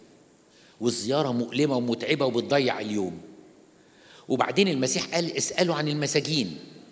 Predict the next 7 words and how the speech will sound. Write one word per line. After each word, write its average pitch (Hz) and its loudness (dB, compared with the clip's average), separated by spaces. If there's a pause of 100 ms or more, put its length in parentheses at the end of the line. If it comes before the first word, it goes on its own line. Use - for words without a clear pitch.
(120)
بس 127 4
أكيد 151 2
المساجين 127 2
المظلومين 139 4
مش 123 0
المساجين 123 0
المجرمين، 151 2